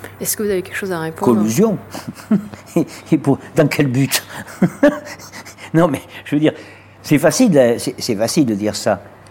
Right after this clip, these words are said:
Speaker 2: Mais, mais quelle en serait la raison ? Quelle en serait la raison ?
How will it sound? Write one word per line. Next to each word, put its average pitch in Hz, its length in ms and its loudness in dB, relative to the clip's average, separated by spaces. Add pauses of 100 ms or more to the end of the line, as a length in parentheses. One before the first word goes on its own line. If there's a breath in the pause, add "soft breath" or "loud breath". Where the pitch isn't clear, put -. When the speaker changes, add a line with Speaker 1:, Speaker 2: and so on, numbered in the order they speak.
(200 loud breath)
Speaker 2:
Mais, 117 180 2
mais 110 200 0 (1000)
quelle 175 160 4
en 160 100 6
serait 151 260 2
la 131 80 4
raison ? 107 280 -2 (1080)
Quelle 160 180 4
en 143 80 2
serait 139 300 2
la 147 80 4
raison ? 104 280 0